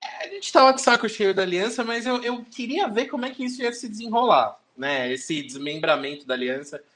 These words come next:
se ia ter aliança dentro da aliança, se ia cada um por si mesmo. Porque pelo que deu pra perceber, tanto, tanto a N F L quanto os irmãos,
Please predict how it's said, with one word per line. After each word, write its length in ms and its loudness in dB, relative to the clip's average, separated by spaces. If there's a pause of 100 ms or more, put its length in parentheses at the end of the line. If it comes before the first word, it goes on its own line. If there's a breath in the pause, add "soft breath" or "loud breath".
(340)
se 200 -12
ia 200 2
ter 300 -2
aliança 480 -2
dentro 260 -8
da 100 -2
aliança, 840 -2 (220)
se 160 -12
ia 120 -2
cada 200 -2
um 80 -2
por 160 -8
si 220 -8
mesmo. 320 -6 (420)
Porque 240 0
pelo 300 6
que 120 -4
deu 140 10
pra 160 2
perceber, 540 -6
tanto, 480 -4 (760)
tanto 240 -2
a 40 2
N 100 -4
F 140 -8
L 120 0
quanto 260 -10
os 80 -12
irmãos, 840 -6